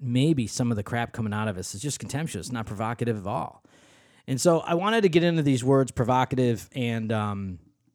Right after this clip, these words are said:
and contemptuous. 'Cause we only got thirty minutes, 'cause I'm only gonna do thirty minutes, 'cause anything past thirty minutes, who cares? Um, and frankly, anything past fifteen minutes, I've been thinking lately, who cares? But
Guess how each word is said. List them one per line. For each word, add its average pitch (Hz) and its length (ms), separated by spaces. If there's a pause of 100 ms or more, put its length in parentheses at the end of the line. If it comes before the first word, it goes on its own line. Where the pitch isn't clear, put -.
(720)
and 110 100
contemptuous. 98 540 (540)
'Cause 123 140
we 151 80
only 170 140
got 113 160
thirty 95 180
minutes, 82 340
'cause - 120
I'm 123 100
only 135 220
gonna 110 180
do 92 140
thirty 82 240
minutes, 67 280
'cause - 320
anything 123 300
past 95 260
thirty 92 140
minutes, 87 240
who - 100
cares? - 300 (640)
Um, 131 400
and 127 120
frankly, 214 300
anything 135 300
past 113 260
fifteen 110 320
minutes, 82 260
I've 85 60
been 90 80
thinking 87 260
lately, 82 220
who 85 100
cares? - 300
But 82 160